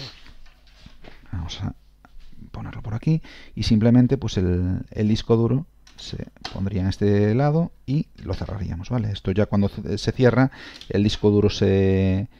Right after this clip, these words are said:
se presiona para que, para que, bueno, que, que coincida con los conectores y tendríamos un disco duro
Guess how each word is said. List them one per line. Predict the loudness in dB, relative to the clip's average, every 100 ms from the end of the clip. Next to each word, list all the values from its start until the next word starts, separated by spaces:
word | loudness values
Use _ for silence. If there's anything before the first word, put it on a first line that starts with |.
| -20 _
se | -10 -2
presiona | 0 0 4 4 4
para | 0 -2
que, | 0 0 0 0 0 -4 -8 -18 -20 -20 -20 -20 _ _ -20 _ _ _ _ -4
para | -2
que, | 0
bueno, | -2 -2
que, | -6 -10 -10 -10
que | -10 -6
coincida | -4 -2 -2
con | 0 0
los | 2
conectores | 2 2 4 2 0 -6 -20 -14 -2
y | 0 0 -6
tendríamos | 2 4 6 4 4
un | 2
disco | 0 2 2
duro | 4 2